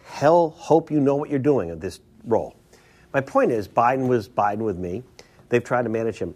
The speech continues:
Getting back to Elizabeth Warren, to my knowledge, she has done very little local media interviews. She hasn't opened herself up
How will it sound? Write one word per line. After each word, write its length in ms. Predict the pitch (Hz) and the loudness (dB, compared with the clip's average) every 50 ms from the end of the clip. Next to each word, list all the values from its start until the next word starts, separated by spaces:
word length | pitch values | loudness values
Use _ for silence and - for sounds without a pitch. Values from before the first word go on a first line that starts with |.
| - 98 | -8 -2
Getting 220 | 120 131 139 127 | 0 0 0 2
back 200 | 120 123 120 - | 0 -2 -2 -2
to 60 | - | -2
Elizabeth 400 | 117 113 117 101 107 110 98 - | -2 -2 -2 -2 -2 -8 -8 -6
Warren, 260 | - 120 104 90 82 - - _ _ _ _ _ _ _ - | -6 -6 -6 -6 -8 -14 -16 _ _ _ _ _ _ _ -8
to 120 | - 120 | -4 -2
my 120 | 131 143 156 | 0 2 2
knowledge, 560 | 160 175 170 151 101 78 71 - - - _ _ _ _ _ _ _ _ _ - | 4 4 4 4 2 0 -4 -10 -16 -18 _ _ _ _ _ _ _ _ _ -18
she 180 | - - - 123 | -16 -10 -6 -6
has 120 | 117 104 | -6 -4
done 440 | 95 - 117 110 110 107 107 101 101 - - _ _ _ _ _ _ _ _ _ _ - | -2 0 2 2 2 0 -2 -4 -8 -14 -20 _ _ _ _ _ _ _ _ _ _ -14
very 480 | - 90 95 92 92 156 156 156 160 160 | -12 -10 -6 4 4 6 6 6 2 0
little 280 | 147 143 139 131 127 120 | 0 -2 -2 -2 0 0
local 300 | 123 120 113 - 120 113 | 0 -2 -2 -2 -4 -4
media 300 | 110 110 104 98 104 98 | -4 -6 -6 -6 -8 -10
interviews. 640 | - 104 90 - 90 82 80 71 65 - - - _ | -10 -12 -14 -14 -16 -16 -18 -20 -20 -20 -20 -20 _
She 180 | - - - 123 | -18 -10 -8 -6
hasn't 340 | 120 131 131 123 127 117 - | -4 -4 -4 -4 -8 -10 -6
opened 320 | 123 113 113 - 113 104 | -8 -8 -6 -8 -14 -14
herself 500 | - 110 104 95 - - 107 95 90 - - - | -12 -14 -14 -14 -10 -8 -8 -8 -8 -12 -12 -6
up 320 | - - 110 - - - | -6 -6 -6 -6 -14 -20